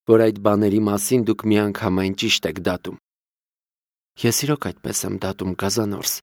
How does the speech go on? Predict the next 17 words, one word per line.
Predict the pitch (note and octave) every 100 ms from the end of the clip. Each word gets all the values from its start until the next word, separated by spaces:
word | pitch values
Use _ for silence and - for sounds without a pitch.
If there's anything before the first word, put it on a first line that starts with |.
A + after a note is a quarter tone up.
| _ _ _ _ -
արտահայտիչ | F#2+ A#2 F#2+ G#2 - E3+ -
կերպով | A#2 G2+ D3 C3+
պատասխանեց | G#2+ G2 F#2 - G2+ G2 A2+ -
աղջիկը, | G#2+ G2+ - - F3 F#3 E3+ _ _
թեև | - F3 -
կանացի | - A#2+ B2 A#2 D#3
նրբանկատությունը | B2 - A2 G#2+ G2+ G#2+ A#2 - C#3+ C3
նրան | A#2 A2 C3 B2
դեռևս | A2 A#2 B2 -
թույլ | - B2
չէր | A#2 D#3 C#3+
տալիս | - F#2+ F#2 F#2+ -
առանց | F#2 G2 F#2+
քաշվելու | - F#2 F2+ - F#2 G#2 G2
առաջարկել | F2 - F2 - F#2+ F#2+
իր | G#2+ F2 -
ձեռքը։ | - - D#2 - -